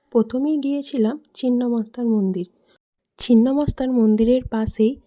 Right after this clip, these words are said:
এই দলমাদল কামানটা। ছিন্নমস্তা মন্দিরে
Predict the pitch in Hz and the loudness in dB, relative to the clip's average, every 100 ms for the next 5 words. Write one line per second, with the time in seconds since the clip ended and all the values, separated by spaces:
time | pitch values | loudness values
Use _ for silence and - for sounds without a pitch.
0 | _ 262 262 220 208 220 214 208 254 - | _ -6 -2 0 2 4 2 0 -4 -4
1 | 190 190 175 196 - _ _ _ - 240 | -2 -2 -6 -8 -10 _ _ _ 0 4
2 | 220 247 285 - 311 285 262 269 247 | 4 2 -2 -4 -4 -2 -2 -4 -4